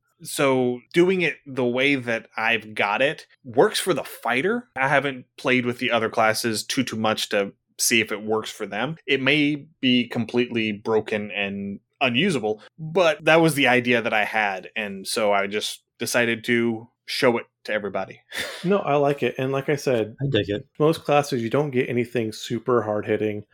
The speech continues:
Speaker 2: with that first archetype level. You get some nice, you know, you get utility, but you don't get anything, like, way over the top.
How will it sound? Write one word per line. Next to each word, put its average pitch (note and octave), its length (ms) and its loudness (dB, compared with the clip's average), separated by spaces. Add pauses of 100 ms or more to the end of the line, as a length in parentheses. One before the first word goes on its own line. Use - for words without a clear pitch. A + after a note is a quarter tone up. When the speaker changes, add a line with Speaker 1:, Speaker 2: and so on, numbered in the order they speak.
(100)
Speaker 2:
with A#2 340 2
that G#2+ 300 -2
first - 800 -2 (160)
archetype G#2+ 540 -4
level. G2+ 260 -4
You G2+ 160 -8
get B2+ 160 0
some A2+ 180 -4
nice, A2 320 -4
you B2+ 80 -2
know, G#2+ 120 -2
you G#2+ 140 -2
get B2+ 280 2 (240)
utility, B2+ 560 2
but G#2+ 100 0
you G#2+ 120 0
don't B2+ 140 2
get B2 120 2
anything, A#2 440 0
like, G2 280 -8
way A2+ 300 4
over G#2+ 180 2
the - 100 -16
top. F2+ 360 -10